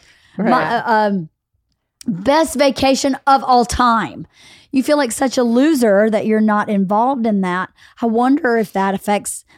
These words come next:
Speaker 2: the levels of anxiety and depression that's happening with kids these days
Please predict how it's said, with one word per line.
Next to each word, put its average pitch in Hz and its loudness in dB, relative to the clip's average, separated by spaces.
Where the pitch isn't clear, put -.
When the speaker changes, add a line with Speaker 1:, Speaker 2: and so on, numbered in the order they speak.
Speaker 2:
the 202 -2
levels 190 0
of 190 -4
anxiety 185 -2
and 196 -2
depression 214 -4
that's 190 -4
happening 190 -4
with 190 -6
kids 226 -4
these 202 -4
days 190 -4